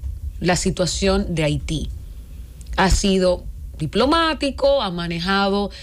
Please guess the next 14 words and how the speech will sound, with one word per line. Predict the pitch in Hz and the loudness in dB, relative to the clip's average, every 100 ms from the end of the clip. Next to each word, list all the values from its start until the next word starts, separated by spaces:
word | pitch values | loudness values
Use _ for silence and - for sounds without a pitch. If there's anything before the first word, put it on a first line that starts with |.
| - | -6
tratado | 196 190 196 | -2 2 4
de | 196 | 4
manejar | 185 180 175 196 196 175 | 2 0 0 2 2 2
la | 185 | 0
situación | 202 190 180 - 202 | 0 0 0 2 2
de | |
una | 185 | 2
manera | 175 175 185 | 2 4 4
inteligente | 185 214 226 269 277 285 262 269 269 - - | 2 2 2 4 2 2 2 0 0 -8 0
y | 240 | 2
ha | 311 | 4
sido | 392 359 | 2 2
tan | 349 294 | 0 0
sabio, | 262 - 262 226 185 190 269 | 0 2 2 4 2 2 0